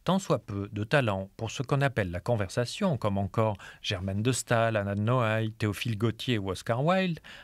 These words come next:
empêchent précisément toute conversation. Ils savent très bien lancer des balles qu'ils rattrapent tout seuls et avec brio. Les autres ne feraient que les ralentir. Une bonne conversation, c'est l'art de les laisser parler.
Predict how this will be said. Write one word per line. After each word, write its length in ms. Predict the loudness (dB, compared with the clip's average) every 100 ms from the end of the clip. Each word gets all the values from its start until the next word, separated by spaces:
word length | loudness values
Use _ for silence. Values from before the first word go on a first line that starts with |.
| -6
empêchent 480 | 0 4 4 4 0 -2
précisément 800 | 2 4 4 0 2 2 2 0
toute 220 | -2 -6
conversation. 680 | -4 -4 -4 -4 -6 -6 -8 -10 -20 -20 -20 -20 -4 0
Ils 100 | 2
savent 280 | 4 2 0
très 200 | 0 0
bien 360 | 2 2 0 -2
lancer 320 | 0 0 0 0
des 140 | 0
balles 400 | 2 2 2 -4 -8 -20 -4
qu'ils 220 | 0 4
rattrapent 420 | 2 2 -2 0
tout 140 | -4
seuls 400 | -4 0 0 0 -4 -10 0
et 100 | 2
avec 240 | 4 2
brio. 460 | 0 -2 -4 -6 -12 -20 _ _ -20 -20 _
Les 240 | 2 2 4
autres 340 | 0 0 -2
ne 120 | 0
feraient 260 | 0 2 0
que 140 | 2
les 100 | 0
ralentir. 640 | 0 -2 -4 -6 -8 -8 -14 -20 _
Une 180 | 0 2
bonne 260 | 6 4 6
conversation, 760 | 0 0 0 -4 -4 -2 0 -2 -8
c'est 220 | -10 -4
l'art 340 | 2 2 0 -4
de 80 | -6
les 160 | -6
laisser 360 | -4 -4 -2 -2
parler. 380 | -2 -4 -6